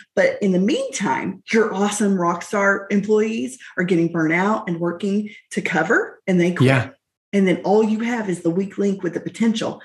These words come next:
Speaker 1: and you got nobody left.
Speaker 2: Yeah. Yeah. I get it. That is leadership. That is the hard thing about leadership is you have to make the tough call sometimes.
Speaker 1: Mm-hmm.
Speaker 2: You just have to.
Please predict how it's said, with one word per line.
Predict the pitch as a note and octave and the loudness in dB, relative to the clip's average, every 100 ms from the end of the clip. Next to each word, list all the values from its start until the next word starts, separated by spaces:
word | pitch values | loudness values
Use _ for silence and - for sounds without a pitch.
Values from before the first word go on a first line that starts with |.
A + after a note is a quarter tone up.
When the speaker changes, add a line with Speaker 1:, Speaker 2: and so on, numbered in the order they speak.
| - | -4
Speaker 1:
and | E3 | 0
you | |
got | F3+ - | 0 0
nobody | D#3 D#3+ - - - | -2 -2 -2 -4 -4
left. | - - - - _ | -6 -10 -18 -20 _
Speaker 2:
Yeah. | C3 A#2+ A#2+ C#3 C#3 _ _ _ - | 2 4 4 2 -2 _ _ _ 2
Yeah. | A2+ C3+ B2+ - - - - - | 4 4 2 -6 -18 -18 -14 -4
I | A#2 D3+ | 0 4
get | C#3 | 4
it. | C#3 - - - | 4 2 -2 -8
That | - B2+ C#3+ F3+ - | 0 2 4 4 4
is | C#3 B2 - | 4 4 2
leadership. | A#2 A#2 D#3 F3 G3+ F#3+ - - F#3+ E3+ D3+ - A#2+ - | 2 2 2 2 4 4 4 4 6 4 2 -4 -4 2
That | D#3+ C#3+ | 2 4
is | F3+ F3 | 4 4
the | - | 2
hard | C#3 B2+ D3+ E3 E3+ D#3+ | 2 2 4 4 4 4
thing | E3 E3+ F3 | 4 4 4
about | C#3 D3 - | 4 4 4
leadership | B2+ C3+ E3 D3+ - B2 B2+ | 4 4 4 4 4 2 2
is | B2 A#2 A#2 - - - - _ - | 4 4 4 2 -2 -16 -20 _ 2
you | D3 | 4
have | C#3 - C#3+ C#3 | 4 4 2 2
to | - | 2
make | D#3 C3 B2 | 4 4 4
the | B2 | 0
tough | A2+ A#2+ G#2+ | 0 0 0
call | - A2 C#3+ | 0 2 2
sometimes. | - E2 E2+ F2 C2 - A2+ - F3+ | 2 0 0 -2 -2 -4 -4 -4 -2
Speaker 1:
Mm-hmm. | F3+ F#3+ | -2 2
Speaker 2:
You | A#2+ A#2+ | 4 6
just | D3 D3 | 4 2
have | - D#3 D#3+ | 2 0 2
to. | - F#2+ G2+ | 2 4 2